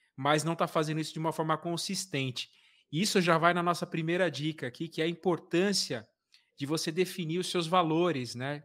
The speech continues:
que você tem como marca, seja ela empresa ou pessoa. Então, eu queria que você explorasse um pouquinho essa questão de como a gente pode criar esses valores e essa marca pra que a gente consiga atingir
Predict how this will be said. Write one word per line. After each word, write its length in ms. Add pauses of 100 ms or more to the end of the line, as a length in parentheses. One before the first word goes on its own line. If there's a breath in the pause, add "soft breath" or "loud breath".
(100)
que 80
você 220
tem 160
como 260
marca, 460
seja 260
ela 120
empresa 440
ou 40
pessoa. 680 (680)
Então, 680 (380)
eu 80
queria 200
que 100
você 180
explorasse 500
um 40
pouquinho 280
essa 180
questão 600 (340)
de 140
como 300
a 40
gente 240
pode 480 (320)
criar 680
esses 240
valores 480
e 40
essa 240
marca 560 (480 soft breath)
pra 120
que 100
a 60
gente 200
consiga 420
atingir 760